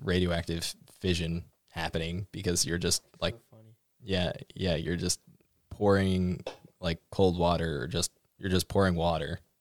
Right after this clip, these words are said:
Speaker 1: you know, past this.
Speaker 2: It's so cool, man.
Speaker 1: Yeah.
Speaker 2: It's so cool. But so let's, let's go back to the, how we're all, um, getting fucked up and we're like, we don't know what to do about it.
Speaker 1: Yeah.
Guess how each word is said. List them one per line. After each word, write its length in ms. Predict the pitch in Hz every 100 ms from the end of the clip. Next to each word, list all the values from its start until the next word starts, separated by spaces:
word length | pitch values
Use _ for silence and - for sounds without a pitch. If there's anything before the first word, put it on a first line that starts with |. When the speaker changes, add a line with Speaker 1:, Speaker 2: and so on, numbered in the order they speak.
| -
Speaker 1:
you 80 | 87
know, 120 | 80
past 360 | - 82 -
this. 320 | - - - -
Speaker 2:
It's 140 | - -
so 260 | - 165
cool, 340 | 120 - 143 123
man. 420 | 110 113 117 127 _
Speaker 1:
Yeah. 300 | 95 92 76 - _ _ -
Speaker 2:
It's 180 | 127
so 240 | - 170 139
cool. 340 | - 143 127 - _ _ - -
But 220 | - 170 -
so 280 | - 165 151
let's, 200 | 175 170
let's 200 | 160 -
go 120 | 160
back 280 | 143 139 -
to 100 | 131
the, 100 | 123
how 180 | 120
we're 220 | 120 120 117
all, 260 | 113 -
um, 380 | 117 113 110 110 - _ _ _ _
getting 200 | 127 117
fucked 300 | 113 107 -
up 160 | 113 -
and 160 | 110 113
we're 80 |
like, 160 | 113 123
we 80 | 113
don't 120 | 113
know 60 | 117
what 120 | 113
to 60 | -
do 40 |
about 240 | 95 -
it. 140 | - - _ -
Speaker 1:
Yeah. 280 | 107 92